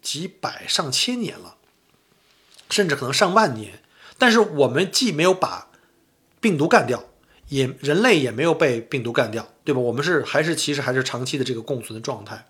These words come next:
就每年的流感就是这样。其实我们看了一下，其实病毒的这个演变过程中，它其实有一个规律，就是它并不是说它的目的是要把宿主给干掉，因为它如果感染了一个人，这个人就死了，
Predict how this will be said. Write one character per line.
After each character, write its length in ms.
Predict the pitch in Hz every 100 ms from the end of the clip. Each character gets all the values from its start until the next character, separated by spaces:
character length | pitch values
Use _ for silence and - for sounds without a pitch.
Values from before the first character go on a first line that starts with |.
| _
就 80 | -
每 140 | 120 117
年 120 | 127
的 60 |
流 100 | 147
感 200 | 143 113 95
就 120 | 110
是 80 | 101
这 100 | 104
样。 120 | 101 _ _ _ - - - - -
其 120 | -
实 40 | 247
我 80 |
们 80 | 220
看 200 | 151 233
了 80 | 156
一 60 | 139
下， 220 | 143 - - - -
其 80 |
实 60 | -
病 320 | 220 285 214
毒 200 | 147 135
的 140 | 214 214
这 100 | 160
个 80 | 139
演 220 | 127 110
变 140 | 139
过 140 | 147 135
程 180 | 135
中， 160 | 147 151
它 160 | - 165
其 180 | 160
实 100 | 151
有 160 | 156 117
一 80 | 117
个 140 | 127
规 180 | 117 135
律， 140 | 127
就 60 | 117
是 120 | 113 - - -
它 200 | - 240
并 340 | 240 277 175
不 260 | 131 113 135
是 220 | - 190
说 340 | 151 196 202 202
它 160 | -
的 100 | 190
目 320 | 185 220 214 135
的 200 | 127 117
是 160 | -
要 120 | 160
把 220 | 131 117 117
宿 320 | - 180 131
主 160 | 120
给 100 | 139
干 280 | 123 143 104
掉， 240 | 104 101 - - - -
因 140 | 196
为 100 | 208
它 160 | 214 208
如 160 | 170 180
果 160 | 180
感 200 | - 143
染 140 | 170 117
了 60 |
一 60 | 123
个 80 | 131
人， 80 |
这 80 | 131
个 60 | 131
人 80 | 135
就 80 |
死 200 | 139 -
了， 220 | - 104